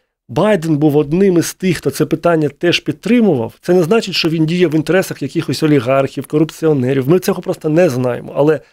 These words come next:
тоді в Україні, просто пригадайте, була широка коаліція на звільнення Шокіна, бо він так само покривав злочин, так само був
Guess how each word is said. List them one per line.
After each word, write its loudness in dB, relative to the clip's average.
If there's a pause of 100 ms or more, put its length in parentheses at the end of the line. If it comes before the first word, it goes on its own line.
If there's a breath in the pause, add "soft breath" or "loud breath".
(460 soft breath)
тоді 0
в 2
Україні, 0
просто -2
пригадайте, -2
була -4
широка 0
коаліція -2
на 2
звільнення 0
Шокіна, -4
бо 0
він 2
так -4
само 2
покривав 0
злочин, -10
так -10
само 0
був 0